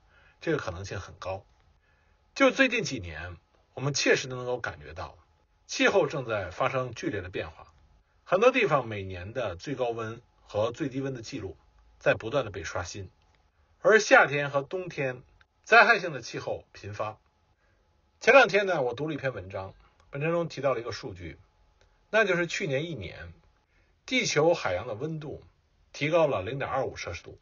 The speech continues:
那么有人就会说，零点二五摄氏度这个数字听上去并不高。那么如果我告诉你另外一个数据，你就不会觉得这零点二五摄氏度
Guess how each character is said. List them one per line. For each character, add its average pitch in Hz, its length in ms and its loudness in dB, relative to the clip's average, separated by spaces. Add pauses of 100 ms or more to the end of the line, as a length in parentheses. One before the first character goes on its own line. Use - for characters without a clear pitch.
(680)
那 165 100 -4
么 160 80 -2
有 110 100 4
人 110 100 -4
就 131 120 -4
会 107 120 -4
说， 95 380 -8 (340)
零 175 120 -4
点 170 120 4
二 147 140 6
五 101 100 0
摄 127 160 -4
氏 120 140 -6
度 107 140 -6
这 127 100 -8
个 110 80 -8
数 98 220 -8
字 98 120 -10
听 117 220 -12
上 113 100 -8
去 107 140 -14
并 113 140 -10
不 78 100 -14
高。 85 260 -12 (800)
那 233 100 2
么 247 80 10
如 240 100 8
果 240 120 10
我 165 100 6
告 180 160 4
诉 139 100 -8
你 113 140 -10
另 160 120 -4
外 127 140 -6
一 95 40 -8
个 95 60 -10
数 92 220 -12
据， 82 240 -16 (520)
你 127 60 -14
就 127 140 0
不 156 180 -6
会 175 140 4
觉 85 240 -8
得 82 340 -10
这 113 140 -2
零 110 160 -6
点 117 100 -2
二 120 140 -2
五 98 140 -8
摄 92 160 -6
氏 90 100 -10
度 - 300 -14